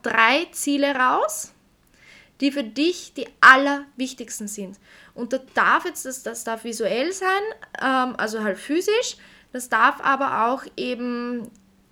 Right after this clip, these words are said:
eine Emotion oder ein, eine Eigenschaft sein. Also da darfst du wirklich jetzt von allen was rausnehmen. Du kannst jetzt auch hergehen und sagen, okay,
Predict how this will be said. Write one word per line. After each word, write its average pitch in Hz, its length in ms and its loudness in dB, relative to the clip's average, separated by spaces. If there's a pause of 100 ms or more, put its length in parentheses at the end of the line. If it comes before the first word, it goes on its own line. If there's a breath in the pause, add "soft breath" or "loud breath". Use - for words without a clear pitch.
(260)
eine 233 200 2
Emotion 254 600 0
oder 220 180 2
ein, 214 440 2
eine 214 220 -2
Eigenschaft 220 640 -4
sein. 175 260 -2
Also 208 160 -6
da 233 120 -8
darfst 247 360 2
du 262 60 -4
wirklich 269 260 -4
jetzt 254 160 -4
von - 160 -10
allen 226 360 4
was 247 160 -6
rausnehmen. 202 300 -2
Du 202 60 -6
kannst 233 280 -4
jetzt 240 140 -12
auch 247 100 -10
hergehen 247 340 0
und 254 80 -6
sagen, 240 280 0
okay, 269 300 -2